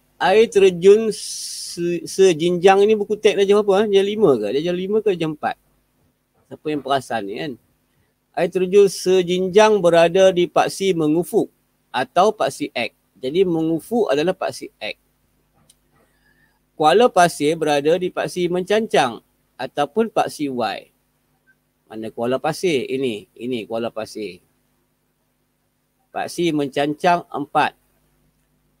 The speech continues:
Ah, air terjun sejinjang di sini. Ini air terjun sejinjang berada di empat juga, iaitu paksi mengufuk, mengufuk. Jadi kalau kita tengok hutan simpan ni,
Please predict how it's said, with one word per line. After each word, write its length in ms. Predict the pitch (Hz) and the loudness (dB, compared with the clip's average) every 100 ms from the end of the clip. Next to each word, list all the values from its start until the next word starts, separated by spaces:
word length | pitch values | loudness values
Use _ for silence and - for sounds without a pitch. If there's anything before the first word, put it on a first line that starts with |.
| _ _ _ | _ _ _
Ah, 1120 | - 117 123 120 120 123 120 123 123 120 120 - - | -10 -8 -6 -6 -6 -6 -6 -6 -8 -8 -12 -14 -4
air 160 | 143 | -4
terjun 320 | 156 151 175 | -4 -4 -4
sejinjang 720 | 165 165 156 175 185 202 190 160 | -4 -8 -8 -2 2 2 2 -2
di 80 | |
sini. 320 | 156 156 135 117 131 | -4 -4 -4 -4 -8
Ini 240 | - 135 143 | -10 -6 -4
air 160 | 143 | -4
terjun 240 | 143 131 156 | -6 -8 -8
sejinjang 720 | 143 131 139 156 165 185 202 - _ _ _ _ _ _ _ | -8 -8 -6 -2 0 0 -2 -10 _ _ _ _ _ _ _
berada 480 | - 131 135 139 139 | -4 -2 0 2 0
di 240 | 139 139 | 0 -2
empat 400 | 135 151 175 151 | -4 -2 0 2
juga, 400 | 127 123 123 107 | 0 -2 -2 -4
iaitu 480 | 117 107 123 170 170 | -4 -6 -6 -6 -4
paksi 480 | - 127 - 143 127 | -4 -6 -4 -4 -4
mengufuk, 560 | 123 123 127 - 110 - _ | -4 -4 -6 -10 -18 -18 _
mengufuk. 480 | 117 120 113 - - _ _ _ _ _ _ | -12 -12 -12 -16 -20 _ _ _ _ _ _
Jadi 320 | - 233 196 | 0 2 4
kalau 240 | 196 254 269 | 4 4 4
kita 320 | 240 214 214 | 2 2 4
tengok 320 | 196 160 151 | 4 4 2
hutan 320 | 185 196 214 | 2 2 0
simpan 400 | 208 208 - 156 | 0 -4 2 2
ni, 140 | 123 | 2